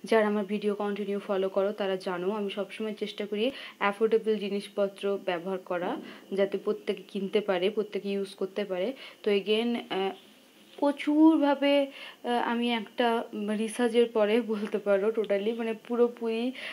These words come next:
নায়িকা ঘোরার পরেই আমি দেখতে পেলাম যে সব থেকে কম প্রাইসের মধ্যে কী face pack হতে পারে যেটা প্রত্যেকে afford করতে পারে, খুব হাইফাই কিছু যাতে range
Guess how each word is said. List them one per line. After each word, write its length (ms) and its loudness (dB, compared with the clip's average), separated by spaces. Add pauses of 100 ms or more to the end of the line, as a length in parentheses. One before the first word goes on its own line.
(100)
নায়িকা 480 2
ঘোরার 320 4
পরেই 400 2 (280)
আমি 240 0
দেখতে 340 0
পেলাম 320 0
যে 80 -6
সব 200 -2 (140)
থেকে 180 0
কম 240 2
প্রাইসের 420 2
মধ্যে 260 -2
কী 240 0
face 300 2
pack 180 2
হতে 180 -2
পারে 200 2
যেটা 160 -4 (100)
প্রত্যেকে 400 -2
afford 320 -2
করতে 240 -4
পারে, 340 2 (380)
খুব 480 -2
হাইফাই 440 0
কিছু 240 -4
যাতে 160 0
range 280 2